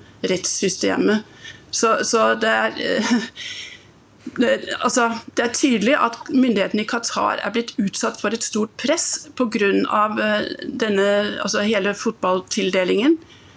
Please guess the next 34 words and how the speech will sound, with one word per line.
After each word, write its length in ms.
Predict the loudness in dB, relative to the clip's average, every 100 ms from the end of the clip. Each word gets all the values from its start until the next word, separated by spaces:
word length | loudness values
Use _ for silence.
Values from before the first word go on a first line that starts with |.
| -6
Ehm, 540 | -2 2 2 2 2 -2 0
men, 380 | 2 4 4 4
eh, 360 | 4 2 0 -4
men 420 | -8 -2 0 2
det 100 | 2
er 260 | 2 2 2
veldig 380 | 2 2 2 4
langt 320 | 4 2 0
igjen, 300 | 0 2 4 4
for 60 |
vi 100 | 0
kan 220 | 0 0 0
si 540 | 2 2 2 2 2
at 320 | 0 -4 -4 -4 -2
det 180 | -4 -4 -6
kommer 240 | -2 0 0
til 140 | 0
å 20 |
bli 140 | 2 2
gjennomført, 800 | 2 2 0 0 0 0 0 -2 0
eh, 320 | 0 0 -2 -4 -6 -8 -8 -10 -2 2
uten 420 | 4 2 0 0
at 220 | 2 0
arbeiderne 580 | 0 2 0 2 0 2
som 180 | 2 2
har 140 | 0 0
bygget 500 | 0 0 0 -2 -2
og 60 | -2
som 160 | 0 0
er 120 | 2
involvert, 640 | 0 0 0 0 0 0
også 240 | -2 -2 0
i 60 |
servicebransjen, 1000 | 0 2 2 2 0 0 0 0 2 0